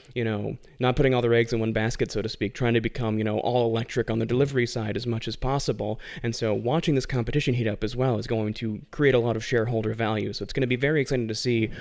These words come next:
who wins, because the person who wins the big contract on the E V side for delivery vans from Amazon basically becomes the king of E Vs overnight, right? Because they're going to be servicing,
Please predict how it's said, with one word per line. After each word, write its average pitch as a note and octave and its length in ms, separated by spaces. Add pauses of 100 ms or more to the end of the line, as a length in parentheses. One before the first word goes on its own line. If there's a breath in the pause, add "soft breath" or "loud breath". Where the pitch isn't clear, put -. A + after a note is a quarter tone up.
(140 loud breath)
who C3+ 320
wins, A#2+ 360
because A#2 340 (140)
the - 60
person G#3 380
who C#3+ 100
wins C3 300
the A#2+ 80
big A2+ 320
contract A2+ 760 (220 loud breath)
on A#2 120
the A#2 80
E A#2+ 200
V A#2+ 160
side A2 260
for - 60
delivery A#2 320
vans G#2+ 260
from A#2+ 120
Amazon G#2+ 440
basically C3+ 320
becomes A2+ 360
the G#2+ 80
king A2+ 260
of G#2+ 100
E A2 160
Vs G#2 300
overnight, G#2 560
right? A2 200
Because A#2 220
they're A#2 80
going G#2+ 240
to G2+ 60
be F#2+ 80
servicing, A2+ 580